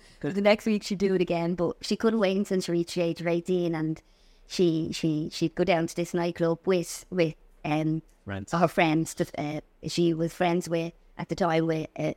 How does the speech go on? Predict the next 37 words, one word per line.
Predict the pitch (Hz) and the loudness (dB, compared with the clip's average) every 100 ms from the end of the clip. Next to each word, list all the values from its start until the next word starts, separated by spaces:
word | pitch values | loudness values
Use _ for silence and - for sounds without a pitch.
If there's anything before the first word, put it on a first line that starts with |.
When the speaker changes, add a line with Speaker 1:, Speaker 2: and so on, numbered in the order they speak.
| - | -4
Speaker 1:
a | 175 | 2
boy. | 180 156 160 - - - | 4 4 0 -6 -10 -4
Speaker 2:
Mm-hmm. | 113 110 - | 0 0 -2
Speaker 1:
And, | 180 175 185 180 | 0 2 2 2
um, | 180 175 170 175 170 _ _ - - - - | 0 -2 -4 -4 -6 _ _ -20 -20 -8 0
they | 202 | 2
would | 196 | 2
go | 208 | 2
down | 196 190 | 2 2
to | - | -2
the | 190 | -2
nightclub, | 196 208 214 202 196 | 0 0 2 2 2
and | 220 214 226 | 2 2 0
everything | - 254 233 208 | 2 2 2 -2
was | 196 - | -2 0
fine | 196 233 285 | 2 4 4
for, | - 190 175 175 - | 2 0 0 -2 -4
for | 175 170 165 - _ _ - _ - | -2 -2 -4 -8 _ _ -20 _ -8
the | 196 | 0
good, | 185 - _ - | 0 0 _ -4
a, | 185 - | -4 -6
a | 160 | -10
good | - 196 | -2 -2
few | - 175 | 2 2
months. | 175 208 220 190 | 4 2 2 0
And | 175 170 - _ _ _ - | 0 -2 -10 _ _ _ 2
it | |
wasn't | 208 247 247 226 | 6 6 6 2
until | 202 - 190 185 | 0 0 0 0
it | 180 185 | -2 -2
started | 196 185 175 | 0 0 0
off | 180 - 185 | -2 -2 -4
with | 175 | -6
two | - 214 | -2 -2
people | - 190 175 | 0 -2 0
in | 175 175 | -2 -2
particular. | - 185 226 247 | -2 -2 2 0